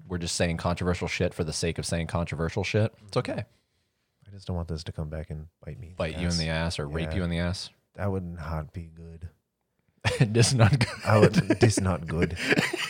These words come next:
Speaker 2: I would like a consensual biting in the ass, please.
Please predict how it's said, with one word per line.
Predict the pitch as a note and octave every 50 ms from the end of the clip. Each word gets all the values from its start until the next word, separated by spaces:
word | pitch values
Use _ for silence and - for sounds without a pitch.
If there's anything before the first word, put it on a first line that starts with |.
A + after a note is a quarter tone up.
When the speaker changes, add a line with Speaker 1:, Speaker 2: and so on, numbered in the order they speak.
| - G#4+ - - - A#4+ A#4+ - - A#4+ A#4 - - B4 A#4 - - B4 - - - - A#4+ - - - - - _ _ - - - - - - B4 - - -
Speaker 2:
I | G2 G#2
would | G#2+ G#2
like | G2+ G2+ F#2+ -
a | F#2+
consensual | F2+ - G#2 F#2 - - F#2+ F#2 F#2+ - F#2+ F#2 F2+
biting | F2 D#2 F2+ F2 F2 - E2+ E2
in | E2+ D#2+
the | D#2+ D#2
ass, | D#2 D#2+ D#2 D2+ -
please. | - - - - - - -